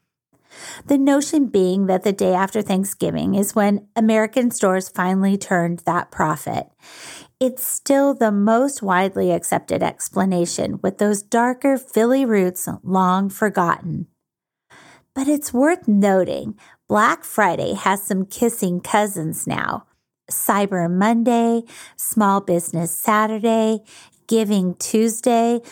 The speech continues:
which is that Tuesday after Thanksgiving.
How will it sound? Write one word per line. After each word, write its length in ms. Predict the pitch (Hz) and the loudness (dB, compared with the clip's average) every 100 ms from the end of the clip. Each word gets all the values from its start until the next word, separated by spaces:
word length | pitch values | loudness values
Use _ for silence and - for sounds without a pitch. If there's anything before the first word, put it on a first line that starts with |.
| - - | -20 -4
which 240 | 240 233 | -2 0
is 140 | 240 208 | 0 0
that 280 | 185 170 - | 0 -2 -4
Tuesday 380 | 233 214 185 | -2 0 0
after 320 | 180 180 - 190 | -2 -2 -4 -6
Thanksgiving. 840 | 196 180 - - 208 175 - - | -4 -4 -6 -2 -2 0 -4 -8